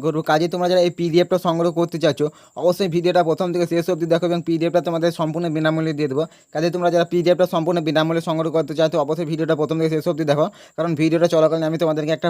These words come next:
প্রশ্ন করবো, ওই প্রশ্নটা উ-, ওই প্রশ্নের উত্তর দিতে পারলে তোমাদেরকে সম্পূর্ণ বিনামূল্যে দিয়ে দেবো। হ্যাঁ, আমি আবার বলে দিচ্ছি, এই ভিডিওটা চলাকালীন তোমাদেরকে আমি একটা প্রশ্ন করবো, ওই প্রশ্নের উত্তর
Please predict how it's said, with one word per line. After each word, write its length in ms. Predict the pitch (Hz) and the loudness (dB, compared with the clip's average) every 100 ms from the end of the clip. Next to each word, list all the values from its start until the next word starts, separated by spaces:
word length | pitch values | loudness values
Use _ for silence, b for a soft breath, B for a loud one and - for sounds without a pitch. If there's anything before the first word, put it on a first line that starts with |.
| 156 | 0
প্রশ্ন 200 | 156 170 151 | 0 0 0
করবো, 140 | 160 170 | 2 2
ওই 60 | 151 | 2
প্রশ্নটা 440 | 156 165 165 165 | 0 0 0 0
উ-, 240 | 160 147 104 b b - | 0 -2 -8 b b 0
ওই 120 | 160 | 0
প্রশ্নের 420 | - 170 180 180 170 | 2 0 2 0 0
উত্তর 160 | 151 175 160 | 0 0 0
দিতে 120 | 156 165 | 2 4
পারলে 140 | 175 | 4
তোমাদেরকে 340 | 165 156 156 165 | 2 0 0 0
সম্পূর্ণ 340 | 160 139 156 143 | -2 -2 -2 -2
বিনামূল্যে 320 | 147 143 143 139 | 0 0 0 0
দিয়ে 100 | 127 | -2
দেবো। 100 | 139 | -2
হ্যাঁ, 180 | 156 135 | 0 0
আমি 80 | 151 131 | 0 0
আবার 120 | 147 139 | 0 0
বলে 120 | 147 | -4
দিচ্ছি, 180 | 143 175 180 B B | -4 -4 -6 B B
এই 120 | 147 | -4
ভিডিওটা 360 | 135 147 151 156 | -2 -2 0 0
চলাকালীন 380 | 151 143 156 156 | 0 0 0 0
তোমাদেরকে 340 | 147 143 143 147 | -2 -2 -2 -2
আমি 80 | 147 | -2
একটা 120 | 156 | 0
প্রশ্ন 280 | 151 147 160 156 | 0 0 0 -2
করবো, 240 | 151 147 185 | -2 -2 -4
ওই 140 | 139 147 | -4 0
প্রশ্নের 300 | 147 143 160 143 | 0 0 0 0
উত্তর 160 | 143 | 0